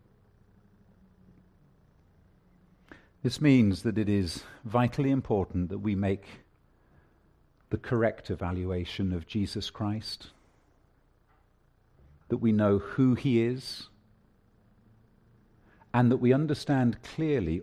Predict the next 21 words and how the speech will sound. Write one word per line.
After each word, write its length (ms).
all 220
that 140
he 180
has 180
done 240
for 340
us. 420
And 140
of 120
course, 360
that 120
we 200
act 320
accordingly 760
toward 480
him, 380
that 100
we 100
listen 420
to 140
him, 400